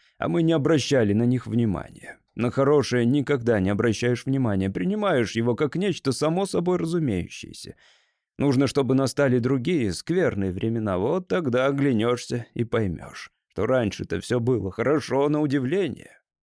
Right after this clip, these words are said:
Но вот однажды, примерно год назад, или, может, чуть больше, только-только я покончил с утренней дойкой, откуда ни возьмись у ворот машина с нью-йоркским номером.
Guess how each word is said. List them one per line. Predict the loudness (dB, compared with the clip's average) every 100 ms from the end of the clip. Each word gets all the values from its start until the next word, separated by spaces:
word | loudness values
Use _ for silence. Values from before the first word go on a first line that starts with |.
| _ _ _ _ _ _ _
Но | -2
вот | 0 0
однажды, | 0 0 -2 0 -2 -2 -16 -18 -4
примерно | 0 2 2 0
год | 2 0 0
назад, | -2 0 0 0
или, | 0
может, | 0 0 -2
чуть | -2 -2
больше, | 0 0 0 -2 -6 _ _
только-только | -2 0 0 2 2 4
я | 2 2
покончил | 0 2 0 0 0
с |
утренней | 0 0 0 0 0
дойкой, | 2 0 0 -2 -2 _ _ -8
откуда | -8 -2 0 2
ни | 2
возьмись | 2 2 0 0
у | 0
ворот | 2 2 2 0
машина | -2 0 0 0
с | -2
нью-йоркским | 0 0 -2 -6 -10 -6 -4
номером. | -6 -10 -18 -20